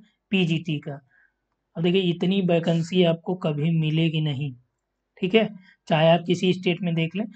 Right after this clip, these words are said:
पिछली बार जो आपका फर्स्ट ग्रेड राजस्थान की वैकेंसी आई थी, सात सौ निन्यानवे सीटें थी ज्योग्राफी में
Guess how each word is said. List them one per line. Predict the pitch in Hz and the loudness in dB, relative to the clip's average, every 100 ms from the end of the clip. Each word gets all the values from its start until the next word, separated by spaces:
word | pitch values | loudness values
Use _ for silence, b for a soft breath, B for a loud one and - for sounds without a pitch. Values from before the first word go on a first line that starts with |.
| B B | B B
पिछली | 185 196 214 | -4 4 6
बार | 214 202 | 8 6
जो | 202 | 4
आपका | 196 202 | 2 0
फर्स्ट | 190 202 196 | -2 -4 -4
ग्रेड | 196 196 185 | 0 0 2
राजस्थान | 175 185 185 185 180 | 2 2 -2 -4 -2
की | 185 | 0
वैकेंसी | 175 170 170 165 180 | 0 -2 -2 -2 -2
आई | 175 | -2
थी, | 175 | -4
सात | 180 175 170 | -4 -2 -2
सौ | 170 | -2
निन्यानवे | 165 160 156 170 175 | -2 -2 -2 -2 -4
सीटें | 170 180 165 170 | -6 -6 -6 -4
थी | 180 | -4
ज्योग्राफी | 160 151 147 - | -4 -6 -6 -8
में | 147 | -8